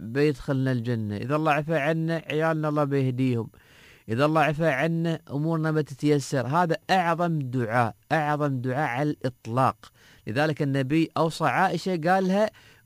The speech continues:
"قولي: 'اللهم إنك عفو تحب العفو فاعف عنا في هذه الليلة، ليلة القدر.'" بارك الله فيكم. طيب، من يقول لي رقم ثمانية تسعة أربعة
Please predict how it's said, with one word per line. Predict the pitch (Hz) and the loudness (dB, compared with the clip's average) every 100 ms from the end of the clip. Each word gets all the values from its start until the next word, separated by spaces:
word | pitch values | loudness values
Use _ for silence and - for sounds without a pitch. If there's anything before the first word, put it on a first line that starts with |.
| 110 | -2
"قولي: | 156 185 170 | 2 2 2
'اللهم | 156 180 170 156 | 0 2 2 0
إنك | 151 170 165 | -2 -4 -4
عفو | 151 139 143 170 156 123 | -2 0 0 -2 -2 -2
تحب | 113 - 185 156 | -6 -4 -4 0
العفو | 147 120 208 220 214 | 0 2 0 2 0
فاعف | 214 233 208 | 2 2 2
عنا | 196 165 165 143 | -2 0 -2 -2
في | 143 | -2
هذه | 156 156 143 | 0 0 0
الليلة، | 131 135 131 113 | 0 0 0 0
ليلة | 117 147 135 | -2 -2 -2
القدر.'" | 117 - 98 87 64 _ - - - _ | -6 -4 -6 -6 -8 _ -20 -20 -20 _
بارك | - 151 165 170 | 2 4 4 2
الله | 165 | 2
فيكم. | 156 165 135 113 90 - - - - - - | 2 2 0 -2 -6 -8 -20 -20 -20 -20 -2
طيب، | 135 107 85 - - - _ | 2 2 0 -6 -20 -20 _
من | - 117 175 | -2 2 2
يقول | 147 147 170 202 135 | 4 2 4 4 4
لي | 143 175 | 2 2
رقم | 180 185 | 2 0
ثمانية | 165 175 196 190 | -2 0 0 0
تسعة | 165 175 185 175 165 | -2 -6 0 0 4
أربعة | 180 196 175 185 202 214 | 2 2 2 0 0 -2